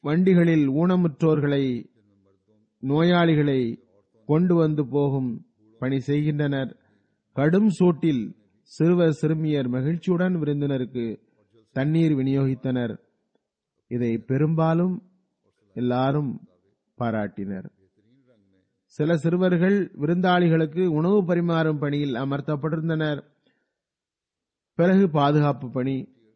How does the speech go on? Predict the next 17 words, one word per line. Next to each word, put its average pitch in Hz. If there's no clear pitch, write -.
இதுவும் 175
பெரும் 151
ஏற்பாடாகும், 147
மிக 135
முக்கியமான 180
ஏற்பாடுமாகும். 135
சுருக்கமாக 196
இன்னும் 190
பல 196
துறைகள், 160
நான் 135
ஏற்கனவே 151
கூறியது 160
போன்று 165
அவற்றுள் 160
ஒவ்வொரு 185
தொண்டரும் 156